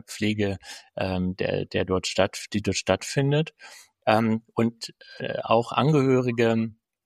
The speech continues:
die das nicht gelernt haben, die den Umgang mit den zu Pflegenden nicht gelernt haben,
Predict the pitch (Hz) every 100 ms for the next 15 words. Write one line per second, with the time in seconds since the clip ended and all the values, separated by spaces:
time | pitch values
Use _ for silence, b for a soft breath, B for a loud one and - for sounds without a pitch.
0 | _ _ 110 107 113 113 - 104 101 104
1 | 107 - 92 92 92 95 98 95 110 135
2 | 110 98 98 95 104 98 104 - 101 98
3 | - 98 - 107 104 95 92 95 98 95
4 | 101 120 - - 104 98 101 113 110 101
5 | 104 107 107